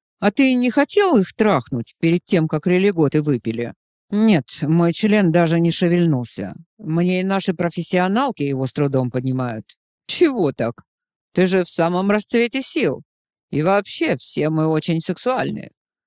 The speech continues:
Варон промолчал. «А от мысли о ней сразу крепнет?»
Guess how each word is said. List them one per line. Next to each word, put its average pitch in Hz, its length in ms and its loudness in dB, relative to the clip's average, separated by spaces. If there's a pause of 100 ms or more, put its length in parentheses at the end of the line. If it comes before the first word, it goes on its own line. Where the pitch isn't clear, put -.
(220)
Варон 202 440 4
промолчал. 175 640 -2 (380)
«А 143 160 2
от 147 120 -4
мысли 151 380 0
о 160 140 2
ней 156 440 0 (320)
сразу 143 440 -2
крепнет?» 196 560 0